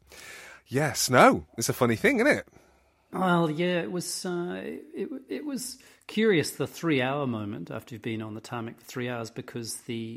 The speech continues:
Speaker 2: it means that they can open the shopping cart and, <laughs> and they have to give you some drink or something, like, you have to give you water or
Speaker 1: Yeah.
Speaker 2: And, um, everyone clapped.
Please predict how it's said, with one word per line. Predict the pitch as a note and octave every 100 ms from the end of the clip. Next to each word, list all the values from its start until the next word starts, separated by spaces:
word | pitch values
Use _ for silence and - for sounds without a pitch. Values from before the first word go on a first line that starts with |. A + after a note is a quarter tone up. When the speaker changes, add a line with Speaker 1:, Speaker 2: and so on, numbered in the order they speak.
| C#3
Speaker 2:
it | F3
means | C#3 B2 B2
that | A#2+
they | B2
can | A#2+ A#2+
open | A#2+ B2 B2 A2+ A2+
the | A2 A2 G#2+ - _
shopping | - - E3 D#3 A2+ G#2+ G#2+
cart | - A2+ A2 A#2 -
and, | D3+ - - - - F#3+ - - -
<laughs> | B3+ - - - - E3 E3+
and | F3 C#3+
they | C3+
have | C3
to | C3
give | A2 A2+
you |
some | G#2+ G#2 G#2
drink | G#2+ A2+ A2
or | A2
something, | G#2 G#2+ A2+
like, | C3 A2+
you | A2+
have | G#2+
to |
give | G#2+
you | G#2 G#2
water | G#2 G#2 -
or | A#2+ - _ _ - - - - -
Speaker 1:
Yeah. | F#3+
Speaker 2:
And, | C#3+ C#3+ C#3 C#3
um, | C#3 C#3 C3+ - G3
everyone | F#3 F3 E3 D#3+
clapped. | - G#3 A3+ - - -